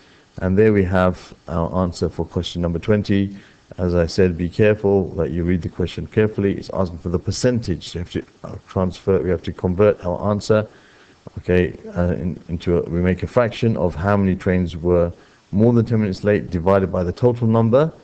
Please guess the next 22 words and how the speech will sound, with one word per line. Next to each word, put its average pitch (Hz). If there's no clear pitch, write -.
and 90
then 90
you 90
multiply 95
that -
by 90
a 85
hundred 82
percent. -
Okay, 101
the 95
percentage 110
of 95
the 87
trains, 120
after 104
the 101
word 92
of 101
comes 90
the 85
denominator, 123